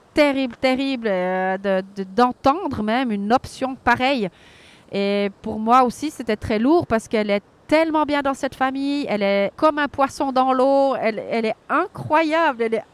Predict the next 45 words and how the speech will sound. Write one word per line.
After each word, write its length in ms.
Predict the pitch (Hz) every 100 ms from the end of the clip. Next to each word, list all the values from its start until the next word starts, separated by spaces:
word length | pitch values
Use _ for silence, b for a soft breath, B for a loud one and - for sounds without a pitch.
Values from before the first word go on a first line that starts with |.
| -
tout 100 | 392
ce 80 | -
qu'elle 200 | 294 262
fait 220 | - 302
là, 180 | 294 302
c'est, 200 | - 196 - -
c'est 160 | 233
juste, 320 | 233 320 - 233
euh, 240 | 196 196 B B B _ - _ -
merveilleux, 680 | 226 381 311 349 311 339 277 -
quoi. 260 | 202 190 - -
Elle 180 | 214 208
est 180 | 202 - - _ _ _ _
à 120 | 226 277
sa 200 | 277 233
place 420 | - 247 269 -
à 100 | 202
cent 200 | - 240
pour 220 | - -
cent. 180 | - 262 B B B B
Et 100 | -
tout 140 | 220 254
d'un 140 | 254
coup, 140 | - 277
d'imaginer 560 | 247 220 220 247 240
qu'il 120 | -
n'y 20 | 277
a 40 |
plus 220 | - 277
ce 180 | - 220
chien 440 | 202 - 240 311 359 B B B B -
et, 100 | 214 -
et, 300 | 220 220 214 -
et 240 | - 202 202
sentir 540 | - 277 294 311 330
sa 180 | - 202
douleur, 580 | 196 247 277 269 403 262
en 120 | 196
fait, 340 | - 220 - 202
de 180 | 185
s'imaginer 680 | 185 - 294 294 269 277 262
là-bas 260 | 247 233 240
sans 200 | - 240
le 60 |
chien. 300 | 233 269 254